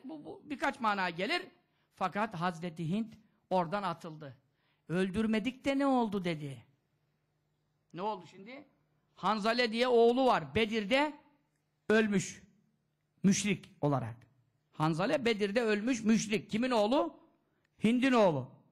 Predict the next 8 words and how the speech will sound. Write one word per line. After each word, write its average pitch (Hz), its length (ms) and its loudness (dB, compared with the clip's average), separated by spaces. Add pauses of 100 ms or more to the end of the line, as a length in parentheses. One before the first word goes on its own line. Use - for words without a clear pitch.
(440)
Dedi 160 220 -10
ki, 196 80 -6
"Öldürmeyeceksiniz 185 920 -6
diyorsunuz 147 420 -8
ama 330 300 -2 (1080)
biz 160 240 -2
büyüttük 180 480 -2
büyüttük, 160 560 -2